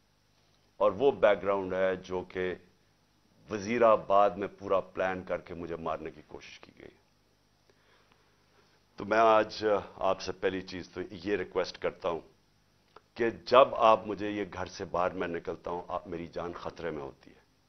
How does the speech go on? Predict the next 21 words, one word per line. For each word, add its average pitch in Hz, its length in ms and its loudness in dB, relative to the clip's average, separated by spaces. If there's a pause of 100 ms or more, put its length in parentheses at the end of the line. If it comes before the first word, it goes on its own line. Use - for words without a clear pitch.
(420)
کوئی 131 240 0
ذمہ 117 300 -2
داری 110 320 2
نہیں 107 300 -6
لیتا۔ 98 360 -6 (880)
میری 123 340 0
جو 123 140 -2
پرائم 139 440 4
منسٹر 139 360 -4
کی 127 140 -12
سیکیورٹی 110 580 -6
تھی، 101 100 -12
وہ 95 200 -2
بھی 113 200 -4
انہوں 110 160 -2
نے، 107 220 -4
یہ 104 120 -2
جو 101 220 0 (560)
محسن 123 460 2
نقوی 110 360 -4
سے 117 160 -8